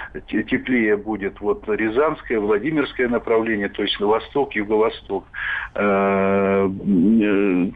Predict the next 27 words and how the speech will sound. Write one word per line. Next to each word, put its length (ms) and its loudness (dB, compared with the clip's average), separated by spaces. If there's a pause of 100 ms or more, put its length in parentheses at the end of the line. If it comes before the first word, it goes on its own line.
тоже 320 2
будет 240 -2
переменная 580 0
облачность, 520 -2
то 100 -6
есть 160 -6
могут 360 -2
быть 160 -10
локальные 580 -2
осадки 340 -4
на 120 -4
востоке, 580 -2 (480)
э, 160 0
но 160 4
в 20 2
основном 420 2
осадки 420 -2
будут 380 -2
на 360 2
западе, 600 0 (160)
если 300 -2
ЦФО 380 2
брать, 340 -2
то 100 -6
есть 140 -4
Новгородская, 720 0
Смоленская, 760 0